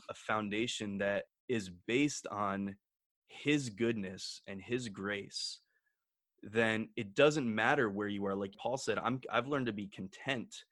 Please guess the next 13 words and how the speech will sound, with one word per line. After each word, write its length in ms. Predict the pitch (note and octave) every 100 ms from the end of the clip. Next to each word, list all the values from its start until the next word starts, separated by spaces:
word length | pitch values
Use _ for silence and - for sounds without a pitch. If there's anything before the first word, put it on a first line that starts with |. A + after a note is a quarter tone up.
| _ _ _ _
wherever 420 | G#2 G2+ A#2+ A2+
I'm 140 | G2+
at." 120 | G2 G2+
I've 140 | F#2+
learned 240 | A2 D3
how 120 | C3+ A2+
to 80 | G2+
be 160 | G#2
abased 500 | F#2+ F#2 G#2 G#2 -
and 80 | G2+
how 200 | - G#2
to 140 | G2+
abound. 480 | G2 F2+ G2 F#2+ -